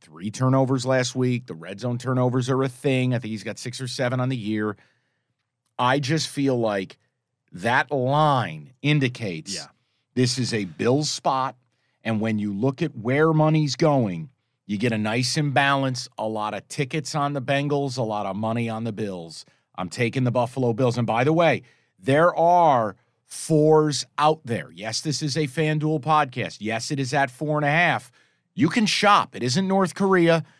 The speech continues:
Speaker 1: And I'm not gonna lie to you guys just because FanDuel brings you the pod. Yeah, I'd love to see you sign up with FanDuel and play. Newsflash, it's a free country. There are fours out there. Um, but four and a half is the number I have, and I'm still gonna take it, and I'm gonna play it.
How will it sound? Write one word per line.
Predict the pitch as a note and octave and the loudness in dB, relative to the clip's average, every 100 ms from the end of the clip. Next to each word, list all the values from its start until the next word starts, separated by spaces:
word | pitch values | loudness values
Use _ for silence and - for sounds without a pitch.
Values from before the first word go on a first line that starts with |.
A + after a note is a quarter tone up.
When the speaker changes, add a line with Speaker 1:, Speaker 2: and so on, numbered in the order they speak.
| _ G2+ | _ -6
Speaker 1:
And | |
I'm | A#2 D#3 | -2 0
not | E3 | 0
gonna | F#3+ E3 | 0 0
lie | D3+ D3+ D#3+ D#3+ | 2 4 4 4
to | |
you | B2 G2+ | 0 -2
guys | F2+ G#2 G2+ G#2 | -4 -4 -4 -6
just | C3+ B2 | -6 -6
because | C3+ C3 B2 | -6 -8 -6
FanDuel | C#3 C#3 C3+ C#3 | -4 -2 -2 -2
brings | B2 C#3 B2+ | -2 -4 -2
you | C#3 | -4
the | B2+ | -2
pod. | D#3+ D#3 E2 | 2 0 0
Yeah, | A#2+ F3+ | 0 2
I'd | C3 | 2
love | D3 C#3 | 0 -2
to | C3+ | -6
see | D#3 | -4
you | C#3+ | -4
sign | C3 C#3+ C#3+ | -4 -4 -4
up | C3+ | -4
with | B2+ | -8
FanDuel | D3 C3 C3 B2 | -6 -4 -2 -2
and | B2 | -2
play. | D#3 C3 - _ _ _ | -2 -2 -4 _ _ _
Newsflash, | E3 E3+ D3+ A#2 | 2 2 2 0
it's | - | -2
a | A2+ | -4
free | D3 | -4
country. | C3 A#2+ E2+ - _ _ _ _ _ _ _ | 0 -2 -2 -16 _ _ _ _ _ _ _
There | B2+ D3 | 4 6
are | E3 | 6
fours | D#3+ F#3+ F#3+ C#3 | 6 4 4 4
out | G#2+ D#2+ | 0 0
there. | - - _ _ _ _ _ _ | -10 -16 _ _ _ _ _ _
Um, | A#2+ A2+ A2 | 2 4 2
but | A#2 | 0
four | A#2+ D3 C#3+ | -2 2 4
and | D3+ | 4
a | |
half | D3+ D3 | 2 2
is | C3+ | -2
the | C#3 | -2
number | C#3+ C#3+ C3 | 0 2 2
I | B2+ | 2
have, | C3 B2+ | 2 0
and | A#2+ | -2
I'm | A#2 | -4
still | - C#3 B2+ | -4 -2 -2
gonna | A#2+ | -4
take | - C#3 B2 B2+ | -6 -6 -4 -6
it, | B2+ | -10
and | A2+ G2+ | -12 -10
I'm | G#2 | -8
gonna | A2 | -10
play | - - A#2 | -12 -8 -6
it. | G2+ | -6